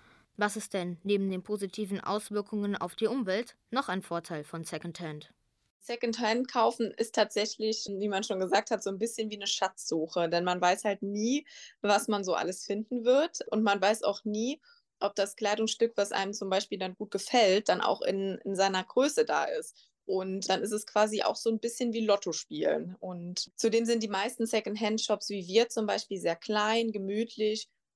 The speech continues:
Speaker 2: Und da macht das Einkaufen mit ganz viel persönlichen Gesprächen einfach noch mal viel mehr Spaß als in großen Kaufhäusern.
Speaker 1: Wir erinnern uns an Samira und Viktoria. Beide hingen sehr an ihren Lieblingsstücken.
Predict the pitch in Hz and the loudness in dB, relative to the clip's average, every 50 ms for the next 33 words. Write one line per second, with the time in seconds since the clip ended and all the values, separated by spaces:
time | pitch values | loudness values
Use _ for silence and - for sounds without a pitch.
0 | _ _ _ - 190 190 190 190 190 190 196 196 190 202 202 190 208 214 214 - | _ _ _ 0 0 0 0 0 -2 -2 -4 -2 2 2 2 4 2 2 0 -2
1 | 196 196 - - 190 196 208 - - 220 202 202 202 - - 202 196 196 190 190 | -4 -4 -2 -2 -2 -2 -2 -2 2 2 4 4 2 0 -4 -4 -4 -4 -4 -6
2 | - - 190 190 196 - 208 202 220 214 - 220 214 - - 190 175 190 208 220 | -6 -6 -6 -6 0 2 2 2 2 2 0 0 0 2 0 0 4 4 4 4
3 | 226 220 220 - 214 196 185 - - - - - 185 185 202 - - 208 190 185 | 4 2 0 -2 -4 -4 -4 -6 -8 -2 2 4 4 4 4 2 0 -4 -4 -4
4 | 180 - - 170 190 - 185 - 214 190 190 190 185 - - - 214 208 202 190 | -4 -4 -4 -6 -6 -8 -8 -6 -6 -4 -2 -2 -2 -2 0 0 0 2 2 2
5 | 190 190 - - - 185 175 180 180 190 190 - - - - - - - 185 180 | 2 0 0 0 2 2 4 4 4 2 0 -2 -2 -4 -4 -4 -4 -6 -8 -8
6 | - - 180 185 185 - 190 180 - - 147 - - - - - - - - - | -8 -6 -4 -4 -4 -4 -4 -6 -2 2 2 2 2 0 -4 -6 -6 -6 -6 -8
7 | - - - - 190 214 - _ _ _ _ _ _ _ _ _ _ _ _ _ | -10 -12 -12 -12 -14 -16 -16 _ _ _ _ _ _ _ _ _ _ _ _ _
8 | _ _ _ - _ _ _ _ - 214 233 262 285 - 247 240 226 277 269 233 | _ _ _ -20 _ _ _ _ -6 -2 0 0 0 0 0 0 0 0 0 0
9 | 202 190 - 180 185 214 285 - - - - _ - 190 196 190 185 180 - _ | 0 -2 -2 -2 -2 -4 -4 -4 -6 -10 -8 _ -2 -2 0 0 -2 -4 -8 _
10 | _ - 202 185 190 180 196 202 220 262 277 285 302 285 - 214 214 - - - | _ -10 -8 -4 -2 0 0 0 0 0 0 0 0 0 2 0 -2 -2 -2 -6
11 | - - - 277 262 226 185 185 170 156 143 139 - _ _ _ _ _ _ _ | -6 -2 0 0 2 2 0 -2 -4 -4 -6 -10 -14 _ _ _ _ _ _ _
12 | _ _ _ _ _ _ _ _ _ - 185 170 180 185 190 214 240 247 247 247 | _ _ _ _ _ _ _ _ _ 4 4 4 4 4 2 2 2 2 2 2
13 | 220 220 254 254 233 - - 175 180 - 110 180 175 190 190 180 170 165 - - | 4 4 6 6 6 4 4 0 -4 -4 -4 -4 -4 -2 -2 -2 -2 -4 -4 -6
14 | 165 160 - - - 165 - 165 160 151 | -8 -8 -6 -6 -8 -8 -8 -8 -12 -12